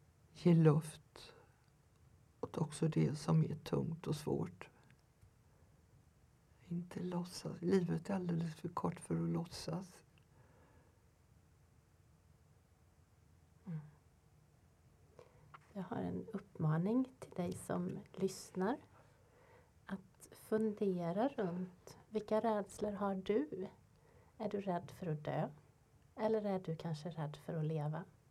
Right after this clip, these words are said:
Speaker 2: Och, eh, vilka rädslor behöver du göra upp med för att våga vara här och nu och ställa nyfikna och ärliga frågor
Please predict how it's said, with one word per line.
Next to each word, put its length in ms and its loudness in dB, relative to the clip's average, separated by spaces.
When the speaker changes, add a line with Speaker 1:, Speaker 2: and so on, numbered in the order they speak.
Speaker 2:
Och, 640 -6
eh, 300 2
vilka 240 0
rädslor 360 2
behöver 280 -2
du 120 2
göra 220 0
upp 500 -4
med 240 -2
för 140 2
att 140 0
våga 800 -2
vara 280 2
här 640 -2
och 140 2
nu 560 -2
och 100 -6
ställa 720 -2
nyfikna 640 0
och 100 -4
ärliga 380 -2
frågor 640 -4